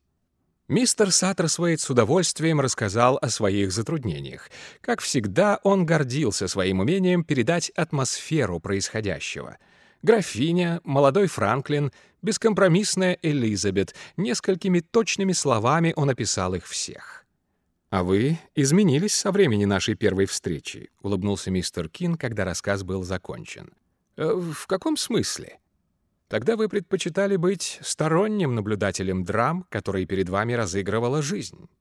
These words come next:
Теперь же вы хотите принять в них участие, сыграть". "Вы правы", признался мистер Саттерсвейт.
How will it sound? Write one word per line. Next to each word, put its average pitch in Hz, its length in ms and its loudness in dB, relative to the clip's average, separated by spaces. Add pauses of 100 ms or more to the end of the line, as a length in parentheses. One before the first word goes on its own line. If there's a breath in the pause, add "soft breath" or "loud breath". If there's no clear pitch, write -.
(280)
Теперь 90 340 -2
же 92 180 -2
вы 117 100 0
хотите 107 380 -6
принять 98 380 -2
в 92 60 -8
них 90 220 -4
участие, - 760 -8
сыграть". 98 580 -2 (520 soft breath)
"Вы 147 160 4
правы", 143 500 -4 (200)
признался 101 480 -2
мистер 92 320 -4
Саттерсвейт. 71 680 -10